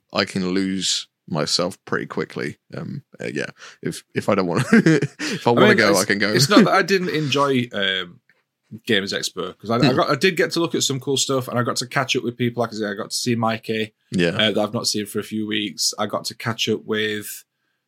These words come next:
Speaker 2: uh, the Shatterpoint guys, uh, from
Speaker 1: Cool.
Speaker 2: Asmodee, uh, meet
Speaker 1: Nice.
Speaker 2: them, like, in person, uh, 'cause
Speaker 1: That's
Speaker 2: we've just communicated via email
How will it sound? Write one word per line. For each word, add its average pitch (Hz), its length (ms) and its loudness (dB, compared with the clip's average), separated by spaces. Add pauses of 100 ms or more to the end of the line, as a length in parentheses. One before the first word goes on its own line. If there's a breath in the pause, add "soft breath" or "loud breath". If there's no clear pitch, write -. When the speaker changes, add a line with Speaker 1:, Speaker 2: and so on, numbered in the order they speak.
(120)
Speaker 2:
uh, 101 440 2
the - 100 -4
Shatterpoint 139 560 2
guys, 131 600 0 (200)
uh, 107 160 0
from 113 320 6
Speaker 1:
Cool. 110 80 -2
Speaker 2:
Asmodee, 120 680 -2 (180)
uh, 98 100 -4
meet 101 80 2
Speaker 1:
Nice. 101 200 4
Speaker 2:
them, 113 220 -2
like, 107 200 0
in 117 180 0
person, 117 520 -2 (220)
uh, 92 60 -8
'cause - 140 -8
Speaker 1:
That's 90 140 2 (100)
Speaker 2:
we've - 20 -6
just - 200 -6
communicated 101 480 -6
via 92 200 -4
email 95 420 -8